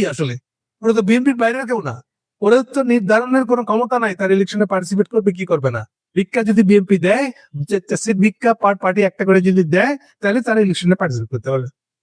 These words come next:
কাজে তাদেরকে গণে ধরার তো কিছু নাই। তাহলে এইবার যে ইলেকশনটা অ্যারেঞ্জ করতেছে ইউনূস সাহেব আর বিএনপি মিলে, তাতে এই বিএনপি বাদে আর কোনো দলের নির্বাচনে পার্টিসিপেট করার মতো স্বাধীনভাবে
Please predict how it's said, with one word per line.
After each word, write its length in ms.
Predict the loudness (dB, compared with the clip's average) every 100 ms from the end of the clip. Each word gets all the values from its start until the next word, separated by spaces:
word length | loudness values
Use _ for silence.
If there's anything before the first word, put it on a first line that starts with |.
| _
কাজে 160 | -2 -2 -2
তাদেরকে 260 | -2 0 2
গণে 140 | 2 2
ধরার 180 | 0 -2 -4
তো 40 | -2
কিছু 160 | -4 -2
নাই। 120 | -4 -6 _ _ _ _ _ 0
তাহলে 220 | 2 2 0 -2 -2
এইবার 260 | 0 0 0
যে 60 | 0 2
ইলেকশনটা 360 | 2 0 -2 0
অ্যারেঞ্জ 240 | 2 0 -2
করতেছে 340 | -2 -2 2 2
ইউনূস 200 | 2 0
সাহেব 180 | 0 0
আর 60 | -2 -4 _
বিএনপি 300 | -4 0 0 2
মিলে, 220 | 2 0 -4 _ _ _ _ -4
তাতে 260 | -2 0 0 0 0
এই 80 | 0
বিএনপি 280 | 2 2 2 2
বাদে 180 | 2 0 0 0
আর 80 | 0
কোনো 160 | 0 2 2
দলের 240 | 0 -2 -6 _ _ _ _ _ _ _ _ _ _
নির্বাচনে 500 | 0 4 2 2 0 0
পার্টিসিপেট 400 | 0 0 0 -2 0
করার 180 | 0 0
মতো 160 | -2 -4
স্বাধীনভাবে 540 | -4 -2 0 0 0